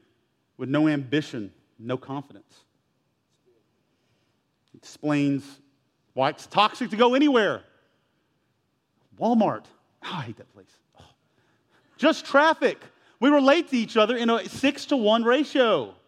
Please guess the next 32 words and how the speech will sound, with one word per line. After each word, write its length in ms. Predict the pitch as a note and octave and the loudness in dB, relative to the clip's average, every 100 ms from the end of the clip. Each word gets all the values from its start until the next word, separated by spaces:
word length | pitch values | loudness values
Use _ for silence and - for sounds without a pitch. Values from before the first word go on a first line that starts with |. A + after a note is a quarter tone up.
| _ _ _ _ _ _ _ _ _ _ _ | _ _ _ _ _ _ _ _ _ _ _
And 140 | - G3+ | -2 2
look 160 | C#4+ | 2
what 100 | D4+ | 0
it's 100 | C4+ | -4
done 220 | E3+ A#3+ C4+ | 0 0 2
to 60 | |
our 120 | G3 | 0
society. 680 | G3 A3+ G4+ G#4 A#3+ A#2 F#2 _ _ _ _ _ _ _ _ _ _ _ _ _ _ _ _ _ _ _ _ _ _ _ _ _ | -2 -12 -6 -6 -4 -8 -12 _ _ _ _ _ _ _ _ _ _ _ _ _ _ _ _ _ _ _ _ _ _ _ _ _
What 140 | C#3+ E3+ | -4 -4
is 120 | C#3+ | -2
your 120 | E3+ | -2
ratio? 500 | C#3 B2 - B2 F2+ _ _ _ _ _ _ _ _ _ _ _ - | 0 -4 -6 -10 -10 _ _ _ _ _ _ _ _ _ _ _ -10
I 40 | |
need 100 | C#3+ | -6
to 80 | D#3 | -4
work 180 | C3+ D#3 | -4 -2
on 140 | D#3 | -4
mine. 380 | C3+ C#3+ A#2 G2+ - _ | 0 -2 -2 -8 -18 _
I 60 | - | -12
need 80 | C3 | -10
to 80 | |
rein 220 | A2 B2+ A#2+ | -6 -6 -6
it 80 | |
in 120 | B2 A#2+ | -6 -8
a 40 | |
little 180 | A#2 A2+ | -8 -8
bit. 240 | A2 A2+ _ _ _ _ _ _ _ _ _ - | -8 -8 _ _ _ _ _ _ _ _ _ 2
Back 180 | A3 | 2
in 60 | B3 | 2
Ephesians 420 | A3 A#3+ G#3 F#3+ | -2 -2 -2 -4
four 260 | - A3 G#3 | -2 2 2
there, 280 | D#3 D3+ | 2 -2